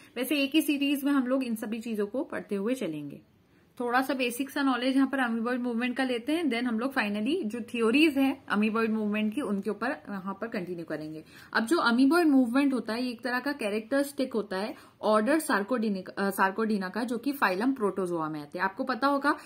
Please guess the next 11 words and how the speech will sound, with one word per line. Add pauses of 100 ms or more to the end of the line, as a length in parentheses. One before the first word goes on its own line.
(140)
कि
जो
फाइलम
प्रोटोजोआ
होता
है
उसके
ऑर्डर्स
होते
हैं
डिफरेंट।